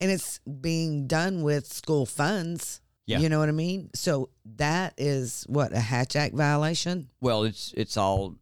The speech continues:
Speaker 2: election engineering violation. And
Speaker 1: Hmm. But anyway, this article says,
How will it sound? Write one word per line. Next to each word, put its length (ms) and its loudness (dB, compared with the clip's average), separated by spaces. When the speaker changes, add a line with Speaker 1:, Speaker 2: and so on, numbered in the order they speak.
Speaker 2:
election 400 -2
engineering 800 0
violation. 640 -4
And 200 -4
Speaker 1:
Hmm. 220 -4
But 80 -2
anyway, 300 4
this 200 -2
article 320 2
says, 340 -2